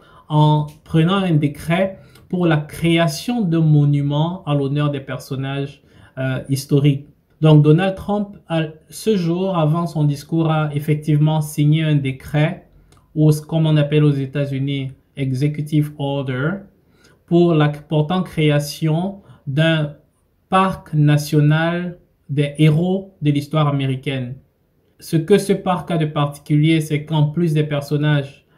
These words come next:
plus anciens ou, euh, de, de l'Amérique ancienne, de l'indépendance, on a des personnages beaucoup plus récents, plus contemporains, notamment Ronald Reagan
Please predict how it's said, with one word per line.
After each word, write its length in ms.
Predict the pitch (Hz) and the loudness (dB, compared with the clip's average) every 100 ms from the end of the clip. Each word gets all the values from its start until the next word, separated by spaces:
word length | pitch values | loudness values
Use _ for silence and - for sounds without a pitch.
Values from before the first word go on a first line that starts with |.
| _ | _
plus 240 | - 170 151 | -2 2 4
anciens 580 | 147 147 175 165 147 - - _ _ | 2 2 0 0 0 -4 -18 _ _
ou, 320 | 156 156 156 | 0 2 4
euh, 260 | 143 135 135 - | 2 0 -6 -6
de, 320 | 147 147 143 - | 0 0 0 -4
de 180 | 143 139 | -4 0
l'Amérique 560 | 151 151 151 151 165 151 | 2 4 6 4 2 -2
ancienne, 560 | 151 147 - 165 165 | -2 -4 -2 -2 0
de 60 | 147 | 2
l'indépendance, 920 | 143 143 143 143 139 151 180 190 - _ _ _ | 0 -2 -4 -6 -4 -4 -4 -8 -14 _ _ _
on 200 | 156 160 | -4 -2
a 200 | 160 156 | 0 -2
des 180 | 143 143 | -2 -4
personnages 600 | 151 143 - 151 160 151 | -2 -2 0 0 0 0
beaucoup 300 | 147 165 247 | 0 0 -2
plus 180 | - 214 | -2 0
récents, 400 | 165 147 151 151 | 2 0 -2 -2
plus 200 | 170 202 | 0 -2
contemporains, 840 | 170 151 147 147 147 143 151 151 - _ | 0 0 0 -2 -2 0 0 -2 -8 _
notamment 560 | 143 147 151 151 151 147 | 0 2 4 4 4 0
Ronald 480 | 135 156 160 156 147 | 0 0 2 0 -2
Reagan 400 | 147 147 185 | -2 0 -2